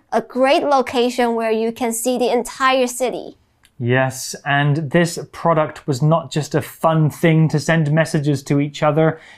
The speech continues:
Speaker 2: It was something much more. The article explains Fry realized that they didn't just have a new kind of bookmark. They had a whole new means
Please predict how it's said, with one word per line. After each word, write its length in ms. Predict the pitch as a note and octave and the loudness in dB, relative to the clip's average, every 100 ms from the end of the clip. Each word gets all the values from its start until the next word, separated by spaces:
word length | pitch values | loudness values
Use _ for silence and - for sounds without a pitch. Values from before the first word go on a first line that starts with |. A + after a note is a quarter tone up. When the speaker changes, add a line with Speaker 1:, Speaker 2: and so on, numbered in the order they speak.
| _ - | _ -4
Speaker 2:
It 80 | |
was 160 | C3 A#2+ | -4 0
something 380 | D3+ D3 D3+ C3 | -2 -2 -2 0
much 440 | B2 C3+ D3 - | 2 2 0 -2
more. 600 | C#3 C#3 C#3 B2 G#2 G2+ - - _ _ - | 2 4 4 4 0 -4 -10 -20 _ _ 2
The 100 | E3+ | 4
article 380 | E3+ E3+ E3+ D#3 | 4 2 2 2
explains 760 | C#3+ - D#3 D#3 D3+ D3+ D3 - | 0 -4 0 2 4 2 0 -6
Fry 600 | - - F3 F3+ F#3 C#3 | -14 0 4 6 4 4
realized 840 | C3 B2+ B2+ A#2+ A2+ A#2 C3 C#3+ | 2 4 4 4 2 2 2 0
that 140 | C#3 D3 | -2 0
they 140 | D3 | 0
didn't 420 | C3 F3+ G#3+ F#3 | 4 4 4 2
just 320 | - D3+ - - | 0 -4 -4 -2
have 340 | D3+ C3 C3+ B2 - - | 2 2 2 -4 -14 -10
a 80 | D3 | -2
new 260 | C3+ C3+ C3 | 2 2 0
kind 380 | - C3+ A#2+ | -2 0 0
of 300 | A#2 G#2+ A2 | 0 -2 0
bookmark. 720 | - A#3+ - C3 A2+ F3 - - - - - E3+ | 2 0 0 0 0 -2 -8 -16 -20 -20 -8 0
They 220 | G3 G#3+ | 2 2
had 280 | - F#3+ F3 | 2 0 2
a 80 | |
whole 460 | D#3+ - G3+ G#3 A3 | 0 0 2 6 6
new 340 | F#3+ F3 E3+ | 6 6 6
means 920 | E3 D#3+ E3+ G#3 F3 D3 D#3+ F#3+ F#3+ | 6 6 6 6 6 4 4 4 0